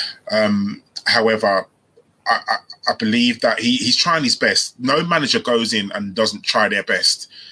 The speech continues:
He, he's trying. He's learning on the job. I, I don't believe he should be. I believe he, you know, I think we do need an experienced manager. However, we don't have that.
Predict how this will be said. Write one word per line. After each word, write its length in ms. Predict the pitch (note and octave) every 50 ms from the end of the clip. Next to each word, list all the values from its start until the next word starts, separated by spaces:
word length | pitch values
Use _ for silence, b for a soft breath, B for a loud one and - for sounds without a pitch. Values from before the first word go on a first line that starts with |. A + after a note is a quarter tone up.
| B B B
He, 100 | - B2 A#2+
he's 260 | - A#2+ B2 B2 -
trying. 400 | - - - C3+ B2 A2 G#2 G2
He's 220 | G2+ A2 G#2 G#2
learning 260 | A#2 B2+ C3+ C3+ C3+
on 100 | B2+ A#2
the 60 | A#2 G#2+
job. 320 | G#2+ - G#2+ A2 A2 F2+ -
I, 80 | G#2+ G#2 - G2+ E2+ F#2+
I 20 | A2
don't 180 | - A2 G#2+ G2
believe 220 | A2 G#2+ G#2+ G#2
he 120 | - G#2+ G2+
should 300 | - - - C#3+ - -
be. 120 | G#2 G2 G2
I 80 | G2 G2 -
believe 360 | G#2+ G2+ G2 G#2 G2+ G2+ -
he, 440 | G2+ G#2 G#2 G2+ G2+ G2 G2 G2 B B B B B B B B
you 60 | - G#2+
know, 160 | G#2 G#2 G2+ -
I 60 | -
think 180 | - A#2+ G#2
we 140 | G#2+ G#2+ - - _ -
do 180 | - B2 B2 B2+
need 200 | B2 A#2 G#2 G#2+
an 80 | G2 G2+
experienced 580 | - - - - A2 G2+ F#2+ F#2+ F2+ - -
manager. 380 | G2+ G2 G2 F#2+ F#2+ G2+ F#2+ E2+
However, 320 | - - G#2+ A2 A2 G#2 G#2
we 180 | F#2 A2 G#2+
don't 240 | - A#2 A2 G2+ F#2+
have 200 | G2 G2+ G2+ -
that. 180 | - - -